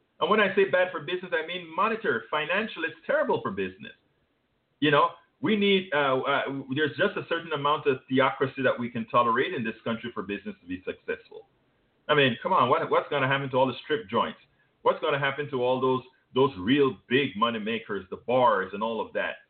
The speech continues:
I mean, once the, if the evangelical right gets power, we're right back into the times of prohibition. We're back into all, all our vices are gonna be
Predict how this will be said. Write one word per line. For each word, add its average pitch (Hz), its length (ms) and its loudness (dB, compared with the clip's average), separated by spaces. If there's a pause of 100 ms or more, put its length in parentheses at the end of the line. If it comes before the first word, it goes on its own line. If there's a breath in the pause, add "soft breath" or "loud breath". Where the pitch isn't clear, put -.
(200)
I 196 60 -6
mean, 196 240 -2 (220 soft breath)
once 202 280 2 (100)
the, 160 220 4
if 139 180 -4
the 147 80 -2
evangelical 151 720 -4
right 143 280 -4
gets 147 180 -4 (120)
power, 143 560 0 (460)
we're 135 160 2
right 143 280 2
back 151 300 -2
into 143 160 -12
the 127 160 -8
times 135 280 -6
of 120 180 -4
prohibition. 117 760 0 (220 soft breath)
We're 117 220 2
back 147 240 2
into 147 340 -2
all, 143 260 2
all 165 240 4
our 135 220 2
vices 135 500 -2
are 117 220 2
gonna 110 300 -4
be 101 480 -10